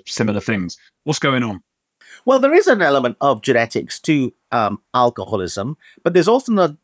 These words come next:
Speaker 2: element of genetics to depression, and maybe depression underlies
Speaker 1: Ah.
Speaker 2: alcoholism. So, you know, th-, it's a complicated situation, but you also have to have access to the stuff. This is going back to the temptation theory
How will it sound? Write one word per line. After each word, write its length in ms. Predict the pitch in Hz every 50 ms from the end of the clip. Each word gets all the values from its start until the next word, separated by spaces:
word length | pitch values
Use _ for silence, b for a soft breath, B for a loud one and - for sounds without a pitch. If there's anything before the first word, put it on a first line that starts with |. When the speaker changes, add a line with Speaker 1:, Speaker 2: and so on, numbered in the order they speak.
| _ _ -
Speaker 2:
element 300 | - 156 165 160 147 -
of 60 | 131 -
genetics 400 | - 143 135 131 - 123 - -
to 100 | - 131
depression, 640 | 101 123 - - - 233 226 - - - 147 - 107 _ _ _ -
and 160 | 127 127 123 135
maybe 220 | 139 139 123 131
depression 680 | - 127 - - 139 131 127 - - 120 113 110 104 - _ _ _ -
underlies 720 | - 117 117 117 117 147 175 190 160 117 92 85 - - - -
Speaker 1:
Ah. 100 | 101 104
Speaker 2:
alcoholism. 460 | 98 95 80 87 82 73 - - - _ _ b b b b b b -
So, 480 | - 135 123 120 120 120 117 117 - _ -
you 100 | 147 151
know, 200 | 117 87 80 85
th-, 140 | - 117 -
it's 180 | - 131 - -
a 40 | 131
complicated 760 | - 160 - - 135 - 135 123 120 117 113 110 104 - -
situation, 520 | - 107 - 147 151 160 147 - - 98
but 140 | - - -
you 60 | 196
also 240 | 202 233 269 285 247
have 140 | 220 214 -
to 60 | 180
have 120 | 170 - _ -
access 600 | 185 214 214 - _ - - 151 101 85 - -
to 120 | - 117 -
the 80 | - -
stuff. 540 | - - - 92 65 55 - _ _ _ b b b b b b b -
This 180 | 208 214 -
is 80 | 247 208
going 240 | - 202 185 170 160
back 140 | - -
to 80 | - 156
the 80 | - 139
temptation 800 | - - 151 147 143 _ - - 185 190 208 - - - 143 110 101
theory 520 | - - 101 87 82 69 65 65 64 b